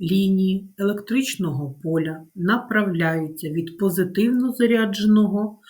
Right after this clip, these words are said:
до негативно зарядженого тіла або частинок. Тому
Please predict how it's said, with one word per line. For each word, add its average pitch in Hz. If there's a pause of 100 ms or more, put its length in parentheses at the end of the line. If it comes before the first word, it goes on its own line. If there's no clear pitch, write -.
(240)
до 240
негативно 196
зарядженого 175 (400)
тіла 170
або 175
частинок. 147 (460)
Тому 190